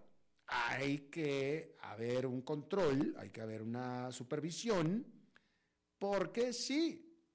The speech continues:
es cierto, la búsqueda de eficiencias puede llevarnos a generar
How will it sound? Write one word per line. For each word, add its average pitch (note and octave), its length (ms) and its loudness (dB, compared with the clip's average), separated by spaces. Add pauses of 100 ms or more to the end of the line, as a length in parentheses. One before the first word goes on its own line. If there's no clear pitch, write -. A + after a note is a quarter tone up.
(280)
es - 120 -6
cierto, B3+ 580 2
la C3+ 360 2
búsqueda F3 760 4
de A3+ 200 8
eficiencias B3 1300 4 (1500)
puede F#3+ 880 6
llevarnos D3+ 540 0
a F#3 80 -4
generar C3 600 -2